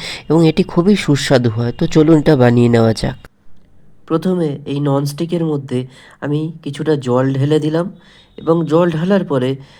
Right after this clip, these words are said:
এর ম-, পর প্রসিডিওরগুলি আমি আপনাদের একে একে বলতে থাকব।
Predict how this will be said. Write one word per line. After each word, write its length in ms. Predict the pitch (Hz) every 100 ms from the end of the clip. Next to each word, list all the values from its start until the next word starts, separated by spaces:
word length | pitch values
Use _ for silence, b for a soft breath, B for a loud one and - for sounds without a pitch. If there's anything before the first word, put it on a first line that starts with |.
| b -
এর 120 | 151
ম-, 220 | 156 160 151
পর 180 | - 139 143
প্রসিডিওরগুলি 760 | 143 131 143 139 147 139 135 151
আমি 200 | 151 127 135
আপনাদের 340 | 131 127 127 139
একে 220 | 127 127
একে 180 | 123 156
বলতে 340 | 143 123 107 117
থাকব। 320 | 120 107